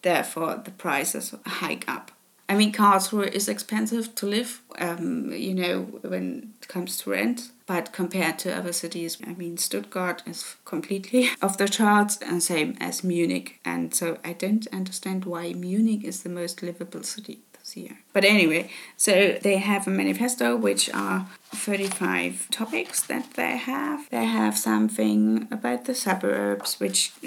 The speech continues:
tend to get a bad rap. Uh, they have something for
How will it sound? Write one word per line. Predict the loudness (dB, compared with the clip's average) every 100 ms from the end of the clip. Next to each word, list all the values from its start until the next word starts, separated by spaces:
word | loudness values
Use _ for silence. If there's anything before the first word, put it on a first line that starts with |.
| -8 -6
tend | -4 -4
to | -4
get | -2 -2 -4
a |
bad | -6 -4 -4 -2
rap. | 0 -2 -8 -4
Uh, | 0 2 2
they | 2
have | 2 2 0
something | -2 -2 0 2 2 2
for | 0 0 0